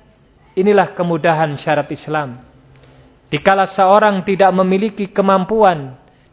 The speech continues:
diberikan pilihan dan juga syariat yang dia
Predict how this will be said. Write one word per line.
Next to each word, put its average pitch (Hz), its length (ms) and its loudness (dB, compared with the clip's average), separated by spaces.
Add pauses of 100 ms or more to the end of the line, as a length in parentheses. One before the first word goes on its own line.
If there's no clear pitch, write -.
diberikan 175 640 0
pilihan 170 560 -4
dan 165 180 -2
juga 160 380 -2
syariat 165 640 -2
yang 156 240 -4
dia 180 320 0